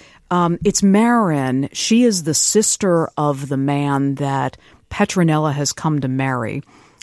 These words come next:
She kinda runs the household. She says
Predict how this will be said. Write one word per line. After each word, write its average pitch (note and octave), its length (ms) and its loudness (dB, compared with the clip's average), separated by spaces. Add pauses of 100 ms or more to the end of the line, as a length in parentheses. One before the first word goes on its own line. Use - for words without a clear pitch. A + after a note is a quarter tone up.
She G3+ 260 2
kinda F#3 220 0
runs C#3+ 380 0
the C3+ 80 -6
household. B2 600 -4 (640)
She - 260 -2
says D3+ 480 0